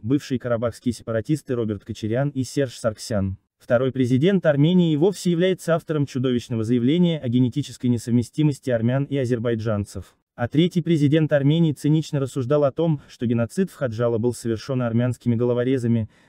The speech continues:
дабы сломать стереотип о неготовности убивать мирное азербайджанское население. И Роберт Кочарян, и Серж Сарксян давно заслужили место на скамье подсудимых. Причем не в Армении, а в Азербайджане.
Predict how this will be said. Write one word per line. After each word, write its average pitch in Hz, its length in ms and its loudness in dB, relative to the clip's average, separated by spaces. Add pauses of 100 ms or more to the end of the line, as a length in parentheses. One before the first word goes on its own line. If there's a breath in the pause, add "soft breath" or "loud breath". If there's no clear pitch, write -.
дабы 139 240 0
сломать 143 400 0
стереотип 135 540 -4
о 127 40 0
неготовности 135 640 0
убивать 123 380 0
мирное 131 400 2
азербайджанское 110 800 -2
население. 104 680 0 (260)
И 127 140 4
Роберт 131 340 0
Кочарян, 127 460 0
и 127 160 -2
Серж 180 260 0
Сарксян 143 500 0
давно 131 300 2
заслужили 127 460 0
место 143 320 2
на 127 80 0
скамье 127 340 2
подсудимых. 113 760 0 (200)
Причем 151 400 2
не 139 80 2
в 147 40 4
Армении, 165 680 0
а 139 100 -4
в 156 60 2
Азербайджане. 113 840 0